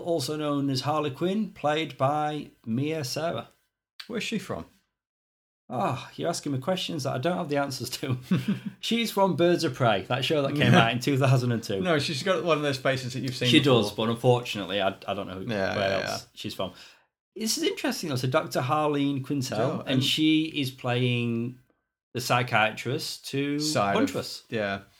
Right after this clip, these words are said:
Speaker 2: but she's focusing on the si-, zeroing in on the si-, the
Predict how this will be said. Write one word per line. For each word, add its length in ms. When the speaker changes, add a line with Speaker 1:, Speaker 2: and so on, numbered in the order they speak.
Speaker 2:
but 200
she's 220
focusing 320
on 100
the 80
si-, 180
zeroing 520
in 160
on 100
the 80
si-, 160
the 460